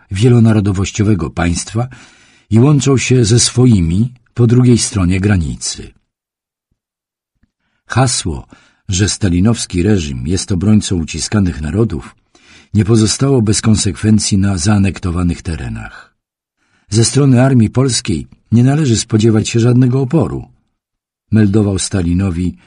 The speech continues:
dwudziestego drugiego września Lew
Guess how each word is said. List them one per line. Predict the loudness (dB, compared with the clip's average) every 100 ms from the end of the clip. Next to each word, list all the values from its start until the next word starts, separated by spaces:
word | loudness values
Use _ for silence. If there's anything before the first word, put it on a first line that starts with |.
| _
dwudziestego | -6 -2 -2 -2 -2 -2 -4
drugiego | -4 -4 -4 -4
września | -6 -6 -6 -6 -6 -6 -10 _ _ -4
Lew | -2 -2 -4